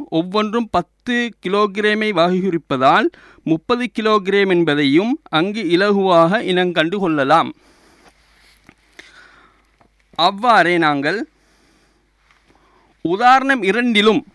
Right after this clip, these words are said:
ஒரு வரிப்படத்தை வரைவதற்கு தயாராகி, அதனை வரைவதனூடாக அவ்-, அப்பிரசினத்தையும் இலகுவாக அங்கே தீர்க்க முற்படலாம்.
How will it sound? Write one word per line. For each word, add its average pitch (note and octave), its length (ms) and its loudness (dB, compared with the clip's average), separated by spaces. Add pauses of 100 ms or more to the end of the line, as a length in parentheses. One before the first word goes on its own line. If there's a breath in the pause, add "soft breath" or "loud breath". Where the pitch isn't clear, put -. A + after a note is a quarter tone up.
(960 soft breath)
ஒரு G3+ 180 0
வரிப்படத்தை A3+ 720 0 (720 soft breath)
வரைவதற்கு A3 840 0 (1400)
தயாராகி, F3 720 2 (320)
அதனை G3+ 360 -2
வரைவதனூடாக F3 840 0 (200)
அவ்-, D#3+ 280 -4
அப்பிரசினத்தையும் A3 960 -6
இலகுவாக G#3 720 0
அங்கே F3 360 -2 (540 soft breath)
தீர்க்க A3 360 -6
முற்படலாம். D3+ 600 -4